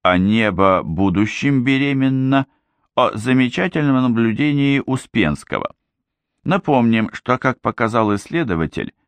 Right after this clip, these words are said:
у Мандельштама нередко через слово в переносном метафорическом значении проглядывает, так сказать, другое, первичное. В этой конструкции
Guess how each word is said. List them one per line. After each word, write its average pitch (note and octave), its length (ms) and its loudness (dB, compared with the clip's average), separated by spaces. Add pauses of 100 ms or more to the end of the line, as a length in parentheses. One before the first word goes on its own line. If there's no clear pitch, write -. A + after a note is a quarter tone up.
(340)
у - 60 4
Мандельштама C3+ 880 0
нередко B2 680 0
через G#2 400 0
слово C#3 680 -2 (500)
в - 80 -20
переносном D#3 760 -2
метафорическом A2+ 1080 -2
значении E3 720 -2 (460)
проглядывает, D3 1000 0
так A#2 220 -2
сказать, G2 520 0
другое, F#2 880 2 (760)
первичное. D#3 880 -2 (600)
В - 80 -2
этой F#3 300 2
конструкции D#3 1040 -2